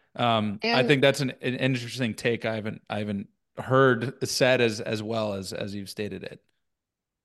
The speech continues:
Speaker 2: And I think there's also, like, the component of the fast, with this particular tension,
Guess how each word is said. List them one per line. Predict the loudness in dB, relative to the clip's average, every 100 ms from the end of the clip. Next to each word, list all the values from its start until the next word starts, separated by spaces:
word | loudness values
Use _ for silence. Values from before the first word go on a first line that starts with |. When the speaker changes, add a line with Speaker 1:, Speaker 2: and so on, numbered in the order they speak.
| _ -4
Speaker 2:
And | 0
I | 2
think | 2 4
there's | 4 6
also, | 4 6
like, | 6 6 2
the |
component | 0 0 2 2 2 0
of | 2 4 4 2 -6 _ _ _
the | -4
fast, | 2 4 2 -2 -18 _ _ _ 0
with | 2 2 2
this | 0 0 -4 -14 _ _ _ _ _ _ _
particular | -6 -4 -4 0 0 0
tension, | -2 -6 -6 -8 -6 -6 -6